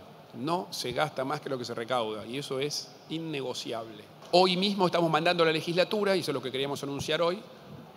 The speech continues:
una ley para reducir alícuotas de ingresos brutos. Ingresos brutos es, así como está planteado, un impuesto muy extorsivo, porque se va generando, se va acumulando a lo largo de la cadena productiva.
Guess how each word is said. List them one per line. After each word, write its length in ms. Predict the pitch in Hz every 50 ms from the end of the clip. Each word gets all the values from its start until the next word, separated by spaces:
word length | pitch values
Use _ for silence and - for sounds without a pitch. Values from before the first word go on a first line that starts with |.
| - -
una 300 | 156 156 156 156 151 151
ley 280 | 151 160 170 170 185 185
para 240 | - 170 151 143 139
reducir 680 | 143 147 147 143 143 143 - - - 185 185 190 196 202 - - - -
alícuotas 840 | 151 151 151 165 175 170 - - 180 175 170 - 170 170 - - - - -
de 100 | 147 143
ingresos 420 | 139 139 147 151 147 - 156 131 135
brutos. 560 | 143 139 123 - - 101 - - - - - - - - - - - - - - - - - - - - -
Ingresos 380 | 131 147 196 190 - 170 151
brutos 440 | 156 185 190 190 185 185 165 156 160
es, 280 | 160 147 - - - -
así 160 | 139 - 160 147
como 100 | 151 143
está 140 | 147 147
planteado, 300 | 143 143 139 135 147 165
un 80 | 156 156
impuesto 280 | 151 147 156 147 147 147
muy 240 | 156 175 180 165
extorsivo, 680 | 156 - - - 131 - - - 190 175 160 156 147 - - -
porque 160 | - 123 123
se 100 | - 123
va 140 | 123 123 120
generando, 720 | - - 143 131 131 139 143 143 143 143 139 135 131 117 104 - - - - - - - - -
se 160 | - - - 131
va 220 | 143 147 143 -
acumulando 880 | - 143 139 - 160 151 139 151 156 160 175 180 175 175 175 170 165 151
a 40 | 139
lo 120 | 139 139
largo 280 | 147 156 156 151 143 139
de 60 | 131
la 100 | 127 123
cadena 340 | - 135 143 147 147 135 -
productiva. 760 | 120 123 131 127 123 - 196 180 160 143 135 131 131 131